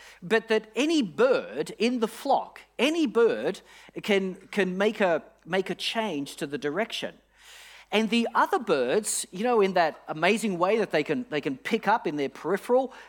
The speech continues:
pick up that, that change in direction just like that and respond to it. If, if the bird that is making the change moves inward into the flock,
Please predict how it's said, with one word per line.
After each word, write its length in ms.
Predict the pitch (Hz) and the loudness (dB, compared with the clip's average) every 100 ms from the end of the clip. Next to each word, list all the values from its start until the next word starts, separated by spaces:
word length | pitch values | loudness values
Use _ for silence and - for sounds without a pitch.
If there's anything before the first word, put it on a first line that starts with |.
| _ | _
pick 180 | - 214 | -6 0
up 200 | 202 190 | 0 2
that, 280 | 165 156 - | 0 0 -4
that 160 | 151 - | -6 -4
change 380 | - 196 214 | -6 -4 -4
in 100 | 185 | -6
direction 480 | 160 156 180 - 160 | -6 -4 -4 -4 -6
just 260 | 170 180 - | -4 -4 0
like 220 | 170 160 | 0 2
that 160 | 170 180 | 2 0
and 160 | 139 | -2
respond 440 | 139 - - 160 170 | -4 -4 -2 -2 -2
to 120 | 180 | -6
it. 80 | 226 - - - - _ - - - - | -6 -10 -20 -20 -20 _ -20 -20 -12 0
If, 340 | 320 339 - - | 0 0 -8 -6
if 240 | 233 - - | 0 0 -2
the 80 | 277 | -2
bird 420 | 208 196 170 214 | 0 2 2 2
that 120 | 196 | -2
is 120 | 175 | 0
making 320 | 185 214 - | 0 0 -2
the 100 | 233 | -6
change 560 | 240 - 170 160 180 - | -2 0 0 0 -4 -6
moves 500 | 185 208 214 190 - - | -2 0 0 -2 -6 -6
inward 520 | 220 277 233 135 - - | -2 0 0 0 0 -2
into 340 | 240 277 - 202 | -2 -2 -2 -4
the 100 | 170 | -4
flock, 440 | - 110 214 | -4 -2 -2